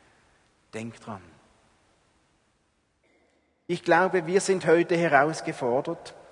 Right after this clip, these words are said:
vielleicht jeder von uns, jeder von euch,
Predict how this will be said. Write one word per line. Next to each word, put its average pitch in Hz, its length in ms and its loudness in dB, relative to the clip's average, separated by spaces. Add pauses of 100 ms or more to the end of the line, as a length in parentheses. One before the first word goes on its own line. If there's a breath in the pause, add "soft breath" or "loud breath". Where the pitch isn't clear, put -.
(240 loud breath)
vielleicht 127 440 -4
jeder 147 260 -2
von 156 280 -6
uns, 170 440 -8
jeder 135 260 -4
von 123 200 -8
euch, 131 540 -10